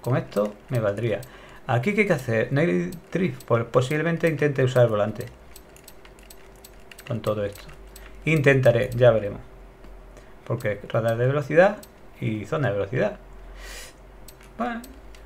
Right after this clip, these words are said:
Intentaré. La, con la prueba no, claro, bastante con el mando de mal que lo hago, como veces con el volante. No quiero regar el jornal de los demás, de mis compañeros, no. No soy como algunos.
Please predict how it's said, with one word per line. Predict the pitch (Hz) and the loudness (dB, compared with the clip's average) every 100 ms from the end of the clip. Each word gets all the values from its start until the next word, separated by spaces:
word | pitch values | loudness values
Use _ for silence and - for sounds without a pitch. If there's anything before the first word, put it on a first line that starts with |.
| - - | -18 -10
Intentaré. | 151 135 139 127 123 113 - - - | -2 2 4 8 8 6 0 -12 -10
La, | 131 135 127 | -4 0 2
con | 120 | 2
la | |
prueba | - 139 123 | 4 8 8
no, | 123 | 6
claro, | 120 117 123 | 4 4 6
bastante | 107 104 113 123 | 4 2 0 2
con | 127 127 | 4 6
el | |
mando | 131 135 135 135 | 6 6 6 4
de | 139 - 131 127 | 2 0 4 6
mal | 131 | 6
que | 131 | 6
lo | 135 | 6
hago, | 135 139 147 | 6 6 2
como | 139 131 120 | 4 4 4
veces | 117 120 127 | 2 2 2
con | 113 | 2
el | |
volante. | 104 110 104 | 0 -4 -4
No | 113 | 2
quiero | 131 123 | 4 6
regar | 123 113 113 113 - - - - - - - - - - - | 6 4 2 0 -6 -18 -20 -20 -20 -20 -20 -20 -20 -12 -2
el | 127 | 0
jornal | 127 120 120 120 | 2 4 4 4
de | |
los | 117 104 | 2 2
demás, | 104 120 113 - - | -2 -4 -4 -8 -12
de | - | -10
mis | 107 | -8
compañeros, | - 107 107 113 107 98 | -6 -4 -2 -2 -4 -6
no. | 110 110 123 | -8 -8 -4
No | 127 127 | 2 4
soy | 127 | 4
como | 120 110 110 107 110 - - | 2 0 -2 -4 -8 -14 -8
algunos. | 117 110 113 | -6 -4 -6